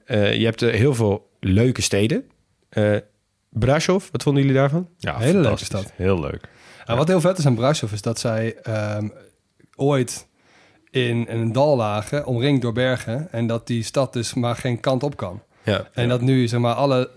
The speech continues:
Speaker 3: lelijkheid, dus alle dingen die er de afgelopen, nou, wat is het, eh, vijftig, zestig jaar zijn ontwikkeld, allemaal één kant op zijn gegaan.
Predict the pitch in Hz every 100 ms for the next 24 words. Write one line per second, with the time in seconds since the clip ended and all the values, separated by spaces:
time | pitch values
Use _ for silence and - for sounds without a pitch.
0 | - 117 113 143 151 - 107 - - 113
1 | - 117 120 113 110 120 110 110 110 107
2 | 113 123 110 107 107 107 - - 101 98
3 | 110 123 120 110 - 110 104 - 120 110
4 | 117 110 107 120 113 104 120 120 104 107
5 | 127 123 113 135 135 135 135 123 - 110
6 | 95 - 92